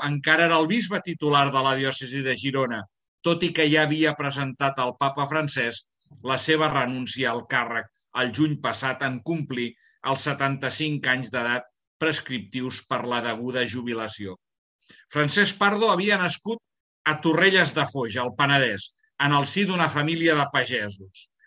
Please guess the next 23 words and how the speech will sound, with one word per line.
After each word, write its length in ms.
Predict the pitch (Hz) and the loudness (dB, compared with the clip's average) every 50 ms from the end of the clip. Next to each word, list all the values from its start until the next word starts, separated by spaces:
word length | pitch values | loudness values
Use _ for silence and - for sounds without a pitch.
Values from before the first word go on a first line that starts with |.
| _ - _ | _ -20 _
Després 460 | - 139 139 - - - 170 160 151 | -2 -2 -2 -2 0 2 2 4 4
d'estudiar 540 | 170 165 151 - - 165 156 151 156 156 147 | 4 2 2 0 -2 0 2 4 4 4 4
al 80 | 147 143 | 2 0
Seminari 480 | 139 - 156 147 147 147 151 151 147 151 | -2 -4 -2 -2 -2 0 0 0 2 2
de 140 | 143 139 139 | 0 0 0
Barcelona 540 | 139 135 - - 143 147 147 143 139 127 113 - _ _ _ _ _ - | -2 -2 -6 -8 -4 -4 -2 -2 -2 -4 -6 -8 _ _ _ _ _ -6
i 80 | 147 147 147 | -4 -2 0
de 60 | 139 | 0
la 140 | 135 139 135 - | 0 0 -2 0
seva 220 | - 165 160 156 | -2 0 0 0
ordenació 600 | 147 143 139 139 139 135 135 127 - - 147 139 143 | -2 -2 -2 -4 -4 -4 -4 -6 -4 -2 -4 -4 -2
presbiteral, 880 | - 160 170 165 151 131 139 131 - 127 120 120 127 151 175 202 220 214 _ _ _ _ _ - | -2 0 0 0 0 0 -4 -2 -2 -2 -2 2 2 2 2 2 0 -6 _ _ _ _ _ -4
el 140 | - 123 123 | -4 -4 -2
mil 220 | 131 147 151 147 139 | 0 0 0 0 0
nou-cents 460 | 131 123 117 - - 151 147 143 139 - | 0 -2 -4 0 0 0 0 0 -4 -4
setanta-tres, 840 | - 127 123 - 160 170 165 - 135 123 - 127 127 139 147 147 - _ _ _ _ _ _ _ _ _ _ _ - | -4 -4 0 0 0 0 0 -2 -4 -4 0 0 0 0 -2 -4 -8 _ _ _ _ _ _ _ _ _ _ _ -2
va 80 | 156 | 0
ser 220 | 156 156 196 196 208 | 0 4 2 2 2
vicari 340 | 208 - - 190 208 233 | 2 2 2 2 2 4
de 80 | 226 226 196 | 4 2 2
Vilafranca 560 | 185 175 160 147 - 160 170 180 175 185 190 175 | 4 2 0 0 0 0 0 0 0 -2 -2 0
del 160 | 170 160 151 | 0 -2 0
Penedès 600 | - 151 143 139 139 135 131 120 107 101 - - | 0 0 2 2 2 2 2 0 -2 -4 -8 -14